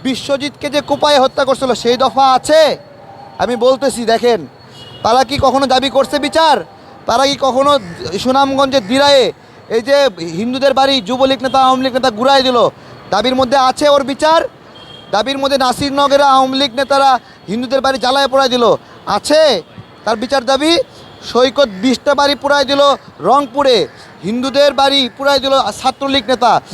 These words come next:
তাদের ওই আট দফার মধ্যে এই ছাত্রলীগ নেতার বিচার দাবি করার বিষয়টা কি আছে? জিজ্ঞাসা করছি, তারা উত্তর দিতে পারবে না। তাদের যে আট দফা কি তারা নিজেরাও জানে না। আট দফার মধ্যে আছে শেখ হাসিনা হেলিকপ্টার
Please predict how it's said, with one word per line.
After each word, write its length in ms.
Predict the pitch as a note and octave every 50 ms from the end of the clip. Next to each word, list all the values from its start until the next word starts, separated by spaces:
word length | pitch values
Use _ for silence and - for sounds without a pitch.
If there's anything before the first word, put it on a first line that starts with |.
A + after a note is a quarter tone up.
| - - - -
তাদের 220 | F#3+ G3 B3 C4
ওই 100 | C4+ C4+
আট 200 | C4+ C4 C4 B3+ G#3+
দফার 300 | G3+ C4 B3 C4 C#4 C#4+
মধ্যে 460 | C#4 C#4+ D4 B3+ A#3 C#4+ C#4 B3+ F#3 - - - - -
এই 80 | - G3+
ছাত্রলীগ 520 | - A3 A#3+ A#3+ B3+ B3+ C4 C4+ C#4 A#3 A3
নেতার 300 | C4+ C4+ C#4 D4 C#4+ B3+ - - - - - - - -
বিচার 280 | - B3 - D4 C#4+ B3+
দাবি 180 | C#4+ C#4 C#4
করার 220 | C4+ C4+ C#4 C#4 B3+
বিষয়টা 320 | C4 - C4+ C#4 C4+ C#4+
কি 120 | B3+ C#4+ C#4
আছে? 540 | B3+ B3+ C4 - D4 D#4 E4 D#4 A#3+ E3 - - - - - - - - - - - -
জিজ্ঞাসা 380 | F#3+ A#3+ - D4 D4+ C4 - -
করছি, 420 | C#4+ C4+ - - - - F3 C3+ - - - - - - - - - -
তারা 200 | G3 A3 B3+ C4
উত্তর 320 | C4 C4+ C4 - - C#4
দিতে 220 | G#3+ A#3+ A3+ C4
পারবে 280 | B3 B3 A#3+ A#3 A#3 A#3
না। 200 | G#3+ G3 D#3 A#2+ - - - - - - - - -
তাদের 260 | G#3 A3 A#3+ C4+ C4+
যে 80 | A#3+ C4+
আট 220 | B3+ C4 C#4 C4+
দফা 340 | A3 G3+ D4+ B3+ C#4 D4+ D4 - -
কি 260 | D4+ E4 D#4+ D4 B3 -
তারা 200 | C4+ C#4 C#4+ C#4+
নিজেরাও 460 | D4 D#4 D4 D#4 D4+ D#4+ D#4+ E4 D#4+
জানে 280 | C#4 D4 C#4 B3+ A3+ G3
না। 160 | E3+ C3+ A2 - - - - - - - - - - - -
আট 180 | A3 B3 B3+ G#3
দফার 260 | G3+ C4+ - C#4 C#4+
মধ্যে 200 | C#4+ C#4+ C4+ C#4+
আছে 500 | D4 C#4+ C#4 C#4 - D#4 D#4+ D#4+ D4+ C#4
শেখ 200 | - - C4 B3+
হাসিনা 240 | C4 C4 - C#4+ D4
হেলিকপ্টার 460 | C#4 A#3 B3 B3+ B3+ C#4 C4+ - C#4+